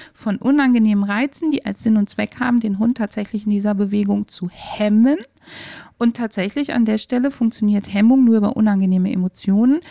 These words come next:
und damit ist es für mich nicht gewaltfrei. Und der Druck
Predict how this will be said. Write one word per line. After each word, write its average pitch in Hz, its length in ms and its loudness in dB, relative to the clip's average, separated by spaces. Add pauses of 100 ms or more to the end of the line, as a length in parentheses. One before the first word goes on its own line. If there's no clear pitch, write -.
(220)
und - 220 -6
damit 190 320 -4
ist 208 140 -8
es 214 100 -6
für - 140 -4
mich 202 240 -2
nicht 196 280 -2 (140)
gewaltfrei. 175 800 -6 (140)
Und - 380 -6
der 190 120 -4
Druck - 480 -4